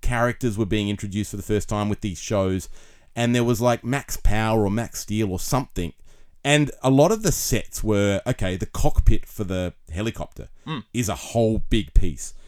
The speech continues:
Speaker 1: And the back half of the helicopter is another big piece. So you're building these sets with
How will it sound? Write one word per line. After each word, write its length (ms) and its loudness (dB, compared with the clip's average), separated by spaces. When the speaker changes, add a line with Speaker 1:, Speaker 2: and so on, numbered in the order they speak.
Speaker 1:
And 140 2
the 60 2
back 320 0
half 340 -4
of 80 -12
the 80 -6
helicopter 500 -8
is 140 -4
another 400 -2
big 200 -6
piece. 300 -2
So 100 -2
you're 140 6
building 360 4
these 180 0
sets 400 -2
with 300 -2